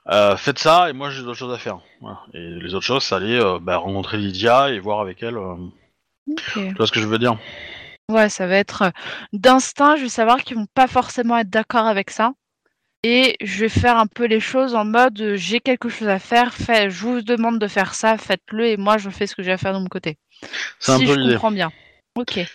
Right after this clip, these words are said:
Speaker 1: C'est un peu l'idée, ouais. C'est, euh... et comme ça, ça te permettra de, de, de,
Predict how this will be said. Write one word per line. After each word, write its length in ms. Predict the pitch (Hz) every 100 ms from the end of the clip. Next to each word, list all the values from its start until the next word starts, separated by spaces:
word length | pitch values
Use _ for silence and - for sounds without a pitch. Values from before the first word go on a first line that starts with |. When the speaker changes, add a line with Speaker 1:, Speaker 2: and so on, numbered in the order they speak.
| _ -
Speaker 1:
C'est 120 | -
un 80 | 117
peu 120 | 113
l'idée, 300 | 113 107 101
ouais. 120 | 80 90 - -
C'est, 200 | - 101
euh... 240 | 98 95 95 95 - _ _ - - - - -
et 80 | -
comme 160 | 214 190
ça, 80 | 123
ça 140 | 127
te 40 | 107
permettra 460 | 101 95 - 117
de, 60 | 104
de, 360 | 90 90 87
de, 140 | 87